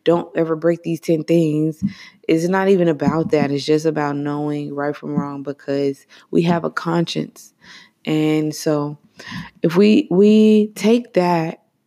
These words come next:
from today's message and we say, "Okay, well,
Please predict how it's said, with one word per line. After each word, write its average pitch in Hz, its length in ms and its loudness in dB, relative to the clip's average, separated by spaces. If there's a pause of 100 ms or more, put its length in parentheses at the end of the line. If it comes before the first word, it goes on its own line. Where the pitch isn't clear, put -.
(800)
from 165 340 -4
today's 151 460 0
message 151 540 -2
and 151 200 -4
we 151 100 -4
say, 147 220 -6
"Okay, 151 440 -10
well, 165 320 -4